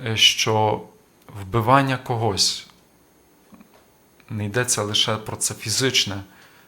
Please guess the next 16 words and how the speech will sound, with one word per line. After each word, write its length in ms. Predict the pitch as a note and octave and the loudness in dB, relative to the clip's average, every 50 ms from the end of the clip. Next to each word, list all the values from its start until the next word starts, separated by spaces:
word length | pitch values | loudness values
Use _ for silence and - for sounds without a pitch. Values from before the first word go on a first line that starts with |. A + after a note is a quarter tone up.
| - _ _ _ | -20 _ _ _
але 200 | - A2 A2+ A2+ | -2 0 0 0
також 520 | A2+ B2+ B2 - C3+ B2+ B2 - - - A#2+ | -2 -4 -2 0 0 0 2 0 -2 -2 -4
і 40 | A2+ | -6
це 160 | - - A#2+ | -6 -4 -4
вбивання, 600 | G#2+ G2+ G2 A2+ A2 A2+ B2 B2+ B2+ B2 A#2+ A#2+ A#2 | -4 -6 -6 -6 0 2 2 2 2 0 -2 -4 -6
яке 260 | A2+ A2 - - A2 | -6 -6 -6 -6 -6
може 260 | A2 G#2+ A2 G#2+ A2 | -4 -4 -4 -4 -4
відбуватися 680 | G#2 A2 G#2 G#2 A2+ A2 A#2+ B2 A#2+ A#2+ B2 - - G#2+ | -4 -6 -6 -4 0 2 4 2 2 0 -2 -4 -6 -6
десь 220 | G2 G2+ - - | -6 -6 -4 -2
нашими 380 | A#2+ A#2+ A2+ - - A#2 A2 G#2+ | -2 -2 0 0 0 0 0 0
серцем, 640 | - - - B2 B2 A#2+ A2+ - - A2 G#2 G2+ - - _ _ | 0 2 2 2 0 2 0 0 -2 -2 -4 -8 -10 -16 _ _
в 40 | - | -8
нашому 320 | G#2+ G#2+ G#2 - G#2 G2+ G2 | -6 -4 -4 -4 -4 -4 -4
серці, 480 | - - C3 B2+ A#2 A2 - - G#2 - - - - - - - - - - _ _ _ _ - | -2 0 0 -2 -2 -2 -4 -4 -4 -8 -16 -20 -20 -20 -20 -20 -20 -20 -20 _ _ _ _ -8
нашими 340 | G#2+ G#2+ - - G#2 G#2+ G2+ | -4 -2 -2 0 0 0 0
словами, 600 | - - - A2+ A2 A#2+ A#2 A#2 A2 G#2+ G2+ | 0 0 0 -2 0 2 2 2 2 0 -4